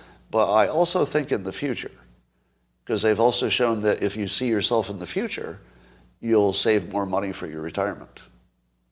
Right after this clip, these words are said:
You'll be better to yourself in the future. You might stop drinking. <laughs> Right?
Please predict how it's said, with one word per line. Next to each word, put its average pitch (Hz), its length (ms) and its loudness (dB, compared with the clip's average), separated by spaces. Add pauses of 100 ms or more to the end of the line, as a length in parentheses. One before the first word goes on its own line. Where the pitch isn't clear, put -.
(280)
You'll 107 200 2
be 101 160 -2
better 104 360 4
to 92 120 -8
yourself 90 340 -4
in 92 80 -14
the 82 60 -8
future. - 340 -6 (300)
You 107 100 -8
might 107 180 4
stop 101 320 2
drinking. 104 360 -4 (680)
<laughs> 110 80 -14 (540)
Right? 117 160 -6